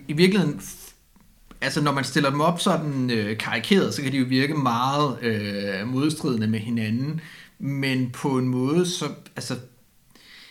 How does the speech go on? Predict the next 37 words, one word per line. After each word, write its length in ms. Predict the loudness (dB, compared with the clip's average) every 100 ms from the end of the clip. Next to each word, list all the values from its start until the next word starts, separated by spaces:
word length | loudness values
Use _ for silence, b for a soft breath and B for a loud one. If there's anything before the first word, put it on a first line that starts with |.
| b b -2
jeg, 140 | 0 0
jeg 120 | 0
tænker, 220 | 2 0
det, 260 | 0 -2 -2
det, 320 | -4 -6 -4
det 120 | -2
springende 460 | -2 0 4 4 4
punkt 380 | 0 0 0 -2
vil 160 | -2 0
vel 120 | 0
altid 380 | 0 -2 -4 -2
være 180 | -2 -4
den 140 | -4
der 160 | -4 -2
med, 180 | -2 -2
om 140 | -6 -8
staten 460 | -4 -2 -2 -4
har 260 | -6 -4 -2
en 100 | -4
klasse, 380 | -4 -6 -4 -4
øh, 400 | -4 -4 -6 -10 -16 -20 -20 -14
karakter, 720 | -10 -4 -4 -6 -2 0 0
som 220 | -2 -4 -2
er 100 | 0
nærmest 400 | 0 -2 -6 -6
en, 180 | -4 -4
altså, 280 | -6 -6 -6
uomgængeligt, 840 | -4 -4 -2 0 0 2 -2 -2
naturligt, 1000 | -2 -4 -4 -2 -2 -2 -4 -4 -4 -6 -8
altså, 460 | -6 -6 -6 -6 -8
u-, 180 | -6 -6 -8 -20 _ _ _ 4
uudslettelig, 960 | 8 8 6 2 0 2 0 -2 -8
altså, 200 | -6 -6
som 220 | -4 -4 0
aldrig 300 | 0 0 -2
kan 140 | -4
overskrides. 840 | -8 -6 -6 -6 -8 -10 -10 -14